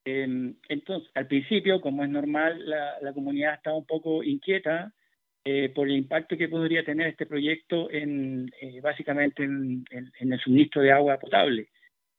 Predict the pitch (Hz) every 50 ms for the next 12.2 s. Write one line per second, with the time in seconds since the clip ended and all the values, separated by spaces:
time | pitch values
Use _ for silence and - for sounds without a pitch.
0 | _ _ _ _ - 135 131 135 139 139 135 127 127 123 123 120 113 - - _
1 | _ _ _ _ _ _ - 127 123 127 127 123 120 117 120 117 117 120 113 110
2 | 110 110 - - _ _ _ - 139 - _ - 135 139 139 - - 135 135 139
3 | 139 151 123 143 135 127 - - 208 202 180 - - 156 151 165 190 220 - -
4 | - 127 135 156 160 156 156 143 147 165 160 - - - 127 127 127 127 123 123
5 | 123 120 120 123 117 110 _ _ _ _ _ _ _ _ _ _ _ _ _ -
6 | 127 131 131 127 139 131 131 131 139 123 117 - - 135 139 156 147 147 151 -
7 | 170 160 160 160 165 160 - - 156 156 151 - - - - - - - - -
8 | 147 135 139 139 127 123 - 147 151 156 165 175 - - - - 127 - 180 156
9 | - - 123 123 131 135 165 175 160 151 147 160 180 - _ _ _ _ _ _
10 | _ _ _ _ - 127 123 123 120 120 120 117 113 - - 135 127 127 123 120
11 | - 139 127 - 139 131 135 139 143 135 143 147 147 147 139 147 147 151 151 151
12 | 156 165 202